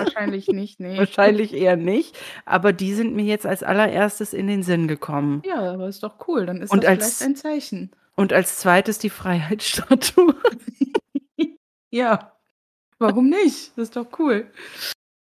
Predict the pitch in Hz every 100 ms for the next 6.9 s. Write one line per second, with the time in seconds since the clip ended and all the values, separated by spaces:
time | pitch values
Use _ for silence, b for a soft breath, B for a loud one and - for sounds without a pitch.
0 | _ - 214 160 - 185 214 220 208 196
1 | 185 190 196 - 208 214 233 214 208 220
2 | 208 202 185 196 214 190 175 - - 175
3 | 165 175 170 175 175 175 175 175 - 196
4 | - 165 165 165 165 175 - 196 196 190
5 | 190 170 160 160 160 147 143 143 143 147
6 | 147 143 - 147 170 160 160 165